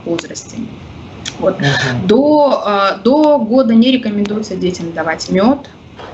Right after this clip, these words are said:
Speaker 1: потому что тоже это продукт сырой. И, внимание, до трех лет не рекомендуется,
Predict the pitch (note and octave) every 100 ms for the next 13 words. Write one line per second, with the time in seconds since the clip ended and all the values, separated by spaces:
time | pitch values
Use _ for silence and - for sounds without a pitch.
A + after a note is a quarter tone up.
0 | - G3 G3 F#3+ - - F#3+ F#3+ F3+ F3+
1 | - F3 F3+ - - F#3 F3+ F3+ - -
2 | - - C4+ B3+ E3 D#3+ - - F#3+ G3+
3 | G3 F3 D#3+ - - - - - G3 C4
4 | C4 A3+ A3+ G#3 G#3 F3+ F3+ C#4+ E4 -
5 | F#3 A3+ A#3 G#3+ F#3+ F#3+ G3 G#3 G3+ -